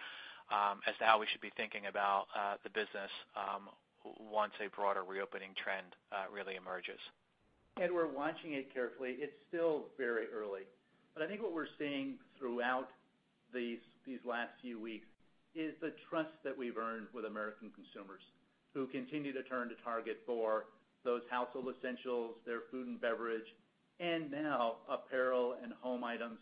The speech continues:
Speaker 2: as well as the strength we've seen in hard lines throughout the quarter. As Americans still work from home and educate their families at home, we provide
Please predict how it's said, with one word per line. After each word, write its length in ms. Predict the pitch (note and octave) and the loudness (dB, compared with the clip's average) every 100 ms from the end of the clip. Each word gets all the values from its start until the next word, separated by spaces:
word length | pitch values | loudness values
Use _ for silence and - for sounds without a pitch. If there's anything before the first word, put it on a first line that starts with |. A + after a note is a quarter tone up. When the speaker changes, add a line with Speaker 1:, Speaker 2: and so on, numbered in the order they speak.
| - C#3 | -8 -8
Speaker 2:
as 60 | - | -4
well 240 | C#3+ E3+ C3+ | -2 2 2
as 140 | B2 - | 0 -2
the 80 | B2 - | -10 -6
strength 260 | C3+ B2+ B2+ | -4 -4 -4
we've 160 | A#2 - | -8 -6
seen 160 | B2 | -6
in 80 | A2+ - | -6 -2
hard 220 | B2+ B2 | 0 2
lines 320 | A2 A2 G#2 G#2 - _ _ _ - | 0 -2 -4 -8 -16 _ _ _ -2
throughout 540 | B2 A#2+ A#2 B2 - | 2 4 4 2 -4
the 80 | A2 | -8
quarter. 420 | - A2 G2 F2+ - _ _ - | 0 0 0 -4 -14 _ _ 0
As 340 | B2+ A#2+ A#2 B2 | 4 6 4 0
Americans 480 | B2+ B2+ B2+ B2 A#2 | 2 2 2 -2 -4
still 380 | - B2+ B2 A#2 - _ _ _ _ A#2+ | 6 8 8 6 0 _ _ _ _ 4
work 240 | C#3 C#3 | 4 4
from 120 | D3 | 0
home 420 | B2 B2+ C3 B2+ | 2 2 2 0
and 140 | A2 G2+ - | -2 -6 -6
educate 420 | C3+ A#2+ B2 C3+ B2+ | -6 -4 0 0 2
their 140 | A#2+ | -2
families 380 | C3+ B2+ B2 A2+ | 0 0 0 0
at 60 | A#2+ A#2+ | -2 -2
home, 340 | A#2 A#2 A#2 - _ _ _ C3 | -6 -6 -10 -14 _ _ _ 0
we 120 | C3 | 0
provide 520 | C3+ B2+ B2 A#2+ | 2 2 4 4